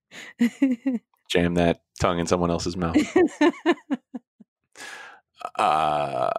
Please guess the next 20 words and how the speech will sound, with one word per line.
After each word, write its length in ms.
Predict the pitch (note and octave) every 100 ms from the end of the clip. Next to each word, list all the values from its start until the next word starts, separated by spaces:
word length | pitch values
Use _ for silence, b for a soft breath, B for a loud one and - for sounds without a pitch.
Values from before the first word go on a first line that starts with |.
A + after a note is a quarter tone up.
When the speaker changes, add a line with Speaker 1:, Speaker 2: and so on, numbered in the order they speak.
| - -
Speaker 2:
so 240 | - D#3
there's 180 | C#3+ C#3
three 240 | - D#3 D3+
diff-, 220 | C3+ -
there, 240 | B2 -
or 80 | A2
not 200 | G#2+ -
three, 160 | F#2 D2
there's, 220 | G#2 G#2+
uh, 80 | G#2
several 380 | - C3+ C3
different, 420 | A2 G#2+ G2+ F2+ F#2+
uh, 260 | E2 D#2
situations 1120 | D#2+ G2+ - F2 F2+ - D#2+ D2+ - - - - -
happening, 560 | E2 - D#2+ D2 D#2+ _
I 80 | -
think, 420 | E2+ G2 D#2 - -
in 140 | F#2+
this 160 | E2 D#2+
situation. 920 | - - - F2 - E2 D2+ -